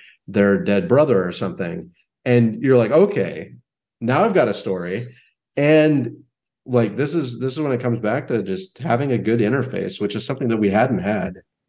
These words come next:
and that we're, we're, we're hoping will really kind of open things up, uh, even more, uh, get so many more people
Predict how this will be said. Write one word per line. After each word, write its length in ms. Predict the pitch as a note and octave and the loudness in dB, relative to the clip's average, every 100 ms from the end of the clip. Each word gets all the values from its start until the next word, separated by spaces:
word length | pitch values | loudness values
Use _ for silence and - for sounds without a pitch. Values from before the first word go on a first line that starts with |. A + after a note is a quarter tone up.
| - | -4
and 140 | A#2+ | 0
that 120 | G#2+ G2 | 2 2
we're, 220 | G2 G2 | 4 2
we're, 360 | F2 F#2+ F#2 - | 0 -2 -2 -2
we're 180 | G2 | 0
hoping 300 | F#2+ A#2 A#2 | 2 4 4
will 140 | F#2+ F2+ | 0 0
really 260 | F#2 F#2 | -2 -2
kind 180 | F2 G2+ | -2 -2
of 80 | G2 | 0
open 320 | G#2 G2+ F#2+ | 0 0 -2
things 300 | G2 F#2 F2+ | -2 -4 0
up, 280 | G2 G2 - _ _ _ _ - | 0 0 -4 _ _ _ _ -8
uh, 160 | F#2+ F2+ | -4 0
even 260 | G#2 G2 F2+ | 0 2 2
more, 540 | G2 G#2+ F2+ E2 F2 | 2 2 2 -2 -4
uh, 220 | F2 E2+ | -6 -6
get 260 | E2+ F#2+ F2 | -4 -6 -6
so 140 | - | -4
many 120 | G2 F#2 | -2 0
more 140 | F#2 | -2
people 480 | F2+ G2+ F#2+ F2 F2 | -2 -2 0 -2 -4